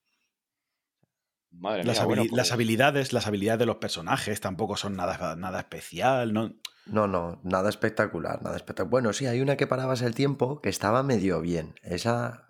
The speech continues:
Speaker 3: hay que decir que
Speaker 2: Mi personaje era el mejor de todos, ¿eh? ¿Cómo era el?
Speaker 3: ¿Eras el piromante o
Speaker 2: No.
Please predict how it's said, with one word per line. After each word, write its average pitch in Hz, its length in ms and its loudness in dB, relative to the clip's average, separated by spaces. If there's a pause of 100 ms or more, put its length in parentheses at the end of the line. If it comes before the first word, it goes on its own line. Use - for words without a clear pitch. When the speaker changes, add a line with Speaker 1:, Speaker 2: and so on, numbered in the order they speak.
Speaker 3:
hay 87 140 -8
que 101 120 2
decir 90 360 -2
que - 420 -6 (160)
Speaker 2:
Mi 131 120 2
personaje 131 380 2
era 160 100 4
el 151 60 2
mejor 127 240 0
de 104 80 0
todos, 98 260 -2
¿eh? 107 260 -4
¿Cómo 120 160 -4
era 131 160 0
el? 104 680 -4
Speaker 3:
¿Eras 107 260 -2
el 98 320 2
piromante 98 640 2
o 90 400 -6 (500)
Speaker 2:
No. 117 480 -8